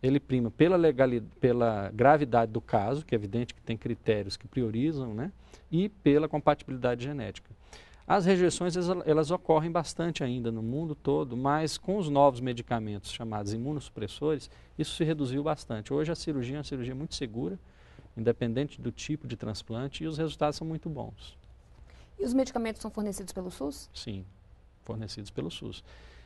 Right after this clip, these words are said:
Speaker 1: É, é até um problema, porque cada dia novos medicamentos são colocados no mercado, cada dia medicamentos mais caros, porque um novo medicamento ele tem que trazer algum benefício. Então, o Ministério estuda esse protocolo pra entender o seguinte: esse medicamento novo, ele vai trazer benefício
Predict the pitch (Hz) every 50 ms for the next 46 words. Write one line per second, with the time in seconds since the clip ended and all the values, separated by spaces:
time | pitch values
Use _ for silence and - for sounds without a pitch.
0 | - - - - 120 117 113 - 131 127 120 - - 135 156 196 190 156 - -
1 | 113 104 107 117 139 147 123 101 - 113 101 - - 120 - - - 135 151 156
2 | 151 147 123 123 143 147 135 127 135 147 156 147 139 147 143 131 131 - 127 120
3 | 117 117 113 - - - 123 113 - 117 113 107 - - 110 107 104 107 110 107
4 | 104 95 - - 113 117 131 127 123 - - 127 123 120 107 101 110 120 131 131
5 | 131 - 131 123 127 131 - - 127 123 135 131 - - 147 135 127 123 113 104
6 | - - - - - - - - - - - - - 120 120 117 127 139 135 131
7 | 135 127 123 - 131 123 131 135 - 143 - - 143 135 - 143 131 120 113 135
8 | 139 139 120 107 131 180 190 170 160 143 120 - - - 101 98 - - - -
9 | - - - - - - - - 135 139 165 175 165 - 151 147 147 139 - -
10 | - 127 127 123 117 - - - - 180 202 175 165 - - - - 131 127 -
11 | 131 - - - 117 113 120 139 165 175 - - 139 139 139 135 127 - 143 143
12 | 131 - 143 131 120 123 135 135 - 143 120 113 104 101 - - 139 147 - 156
13 | 156 151 160 - 156 143 135 139 147 - 160 143 127 117 110 104 95 101 101 101
14 | 92 101 120 147 160 151 - 147 120 104 101 107 110 110 113 113 110 104 - -
15 | 104 98 - - -